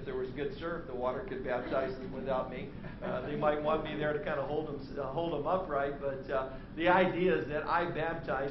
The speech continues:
them in water. So when, uh, he says here that the Holy Spirit will baptize you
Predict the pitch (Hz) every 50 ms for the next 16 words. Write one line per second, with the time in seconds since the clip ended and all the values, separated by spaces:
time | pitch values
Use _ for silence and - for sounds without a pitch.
0 | - - 139 135 139 135 135 135 135 139 147 151 151 131 - - - - - -
1 | - - - - - 180 170 165 165 156 147 160 156 147 147 - 143 147 208 220
2 | 190 - - - 170 160 160 156 - - - - 214 233 208 151 139 143 147 -
3 | - - - - - 156 156 151 - 143 135 - - 196 202 196 190 170 - -
4 | - - 180 180 185 180 156 147 151 151 143 135 139 151 165 165 165 165 - -
5 | - - - 185 196 208 214 214 196 180 - 139 127 123 127 -